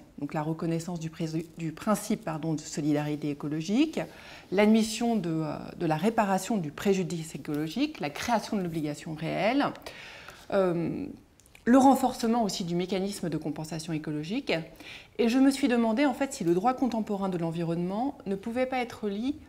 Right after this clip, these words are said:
lu comme, euh, signalant une inflexion,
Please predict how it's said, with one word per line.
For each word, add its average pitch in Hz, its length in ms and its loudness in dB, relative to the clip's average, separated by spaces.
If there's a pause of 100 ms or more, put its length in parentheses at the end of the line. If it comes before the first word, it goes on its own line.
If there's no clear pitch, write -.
(100)
lu 262 320 4 (500)
comme, 214 400 0 (180)
euh, 175 220 -4
signalant 240 640 2
une 202 140 4
inflexion, 269 560 -2